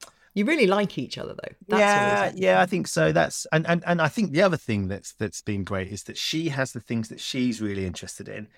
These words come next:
Speaker 2: and I've got the things that I'm really interested in, and neither of us worry massively about not being interested in each other's
Speaker 1: Mm.
Speaker 2: things. Like, so she's now studying a garden design course, a proper hardcore garden design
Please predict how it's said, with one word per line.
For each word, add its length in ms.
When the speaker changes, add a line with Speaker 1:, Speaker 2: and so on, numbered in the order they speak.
Speaker 2:
and 120
I've 160
got 140
the 60
things 240
that 120
I'm 240
really 180
interested 380
in, 200
and 180
neither 340
of 120
us 380
worry 420
massively 500
about 280
not 180
being 200
interested 600
in 120
each 160
other's 200
Speaker 1:
Mm. 40
Speaker 2:
things. 180
Like, 180
so 320
she's 360
now 240
studying 580
a 120
garden 260
design 380
course, 760
a 60
proper 340
hardcore 480
garden 260
design 320